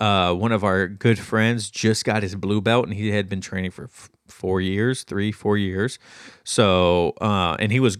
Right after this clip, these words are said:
and he, you know, he's really good. So I'm ha-, I'm happy he finally got his blue belt.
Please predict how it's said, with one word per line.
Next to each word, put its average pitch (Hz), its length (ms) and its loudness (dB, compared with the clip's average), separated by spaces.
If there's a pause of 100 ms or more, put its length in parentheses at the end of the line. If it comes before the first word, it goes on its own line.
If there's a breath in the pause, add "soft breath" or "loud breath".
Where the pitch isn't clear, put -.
(120)
and 110 140 0
he, 113 200 -2
you - 100 -6
know, 110 160 6
he's 113 260 -2
really 110 220 0
good. 98 260 2
So - 200 -2
I'm 87 160 -6
ha-, 107 260 -4
I'm 92 160 -8
happy 92 320 -2
he 98 180 -6
finally 95 320 -4
got 90 220 -2
his 92 160 -8
blue 95 240 -2
belt. 101 260 -2